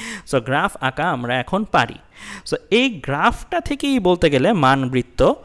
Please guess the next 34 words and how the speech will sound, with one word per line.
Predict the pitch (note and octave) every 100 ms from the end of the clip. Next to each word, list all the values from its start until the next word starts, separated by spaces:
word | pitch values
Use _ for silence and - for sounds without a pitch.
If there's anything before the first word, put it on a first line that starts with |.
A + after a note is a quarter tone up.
| - B2+
বা | B2+
ওই | D3 D#3+
যে | F3+ D#3+ - -
তুলনীয় | G#3 G3 F#3 D3+
বৃত্ত, | C3 -
সেটা | G#3 C#3 F3+
যাচাই | E3+ C#3+ C3
করা | G#2+
যায়। | G#2+ G#2+
বলে | B2 D#3+
রাখা | F#3+ G#3+ A#3+
ভালো | G#3 G#3 F#3 - - E3
যে | B2 C3
যেই | B2+ E3 G3+
বৃত্তর | G3 - F#3+
সাথে | A3 A#3+
আমরা | A#3+
তুলনা | A3+ G3 F3 E3+
করি | F#3+ C#3+
কোনো | D#3 D3
সরলছন্দিত | - C#3+ C#3+ E3+ G3
গতিসম্পন্ন | D#3 D3 C#3+ C#3 C#3+ C#3
কণাকে, | D3+ F3+ F3 - - - - -
সেই | - D3+ C#3 C3
বৃত্তটাকে | C3 F3 A#3+ G#3+ -
একটা | A#2+ B2
নাম | A#2+ D3+ G#3+
দেওয়া | A#3+ E3+
হয়, | B2+
সেটাকে | - C#3 C3+
বলা | C3+ D3+ G#3+
হয় | F#3+ B2
মান | C3 D#3+ F3+
বৃত্ত। | B2 - A#2